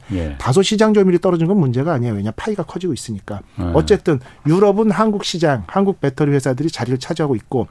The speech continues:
Speaker 1: 예.
Speaker 2: 이제 중국의 공격에서부터 디펜스를 해야 되는 상황이다. 이렇게 볼 수 있습니다.
Speaker 1: 그럼 지금 어, 그 유럽 시장 같은 게 유럽 시장이든 어디든 간에
Speaker 2: 네.
Speaker 1: 전 세계에서 지금 배터리 시장 가장 점유율 일 등 기업은 중국 씨에이티엘이죠.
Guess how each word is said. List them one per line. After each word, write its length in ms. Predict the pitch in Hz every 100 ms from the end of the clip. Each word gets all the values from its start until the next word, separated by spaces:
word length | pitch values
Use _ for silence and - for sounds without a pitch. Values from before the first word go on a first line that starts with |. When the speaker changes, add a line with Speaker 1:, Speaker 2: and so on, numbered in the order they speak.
| 92
Speaker 1:
예. 160 | 82 71 - 131
Speaker 2:
이제 120 | 135
중국의 440 | 127 175 175 170
공격에서부터 600 | - 139 143 131 127 123 131
디펜스를 480 | 127 160 151 135 127
해야 80 |
되는 180 | 127 113
상황이다. 340 | - 139 123 107
이렇게 200 | 101 -
볼 100 | 101
수 140 | 101
있습니다. 420 | - 95 85 80 - -
Speaker 1:
그럼 220 | 151 127
지금 340 | - 143 160
어, 80 | 139 127 - -
그 220 | - 135 113
유럽 340 | 120 151 170
시장 300 | - 185 156
같은 320 | 143 131 151
게 100 | 143 156 151
유럽 300 | 117 156 180
시장이든 400 | - 175 151 165
어디든 320 | 120 101 101
간에 280 | 87 95 110
Speaker 2:
네. 60 | 76
Speaker 1:
전 220 | 123 123 156
세계에서 340 | 180 185 180
지금 220 | - 175 165 - - - -
배터리 300 | - 127 170
시장 240 | 160 175 160
가장 380 | - 120 165 139
점유율 380 | - 123 156 143
일 240 | 127 131
등 220 | 151 139
기업은 460 | 131 131 147 170 160
중국 280 | - 139 143
씨에이티엘이죠. 960 | - 226 220 - 156 113 90 117 101